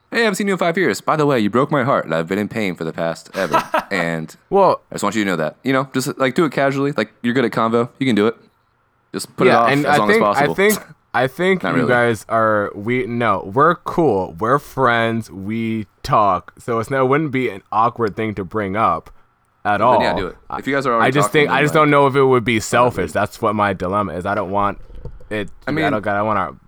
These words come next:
Speaker 3: I don't wanna hurt
Speaker 1: if,
Speaker 3: someone for my own
Speaker 1: if I knew
Speaker 3: personal
Speaker 1: that I hurt
Speaker 3: gain.
Speaker 1: somebody and they really needed closure, I would want them to talk about it. I don't want that, like, between you two, 'cause it's gonna make your friendship
Speaker 3: Mm-hmm.
Speaker 1: better if you can get it off your chest.
Speaker 3: Yeah, I think so. Yeah.
Speaker 1: I would do it,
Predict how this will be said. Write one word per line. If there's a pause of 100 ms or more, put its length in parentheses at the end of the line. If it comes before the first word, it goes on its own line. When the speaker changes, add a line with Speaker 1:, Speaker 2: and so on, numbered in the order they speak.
(220)
Speaker 3:
I
don't
wanna
hurt
Speaker 1:
if,
Speaker 3:
someone
for
my
own
Speaker 1:
if
I
knew
Speaker 3:
personal
Speaker 1:
that
I
hurt
Speaker 3:
gain.
Speaker 1:
somebody
and
they
really
needed
closure,
I
would
want
them
to
talk
about
it. (160)
I
don't
want
that,
like,
between
you
two,
'cause
it's
gonna
make
your
friendship
Speaker 3:
Mm-hmm.
Speaker 1:
better
if
you
can
get
it
off
your
chest. (420)
Speaker 3:
Yeah, (320)
I
think
so.
Yeah. (600)
Speaker 1:
I
would
do
it,